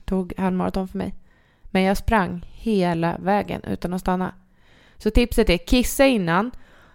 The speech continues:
Eh, ha, eh, vitt vaselin finns det, tror jag det är. Så man smörjer där det skulle kunna skava, som under armarna.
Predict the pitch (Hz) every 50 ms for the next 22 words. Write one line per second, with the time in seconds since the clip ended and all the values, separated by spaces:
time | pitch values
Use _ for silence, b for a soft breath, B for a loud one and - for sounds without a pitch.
0 | b b b - 214 220 214 208 208 208 208 190 - 214 240 240 233 226 226 226
1 | 220 220 214 208 208 202 196 190 190 190 - - _ _ _ _ _ _ _ _
2 | _ _ _ _ _ _ _ _ - 214 220 220 - - 117 107 - - - -
3 | - - - - 202 208 262 277 - - - - 233 240 220 - 254 254 262 302
4 | 269 190 170 185 185 - 185 160 175 - - - 165 160 226 220 - - - -
5 | _ - - 202 185 185 175 175 180 220 277 b b b b b b b b -
6 | - 220 214 214 214 214 - 240 254 262 254 247 240 220 214 202 190 185 208 202
7 | 196 196 202 - - - 226 208 185 190 190 - 214 196 202 202 - - - 226
8 | 208 202 214 214 226 196 - - 208 190 185 143 190 190 185 185 - - 196 190
9 | 185 175 170 165 175 180 180 185 190 196 202 214 226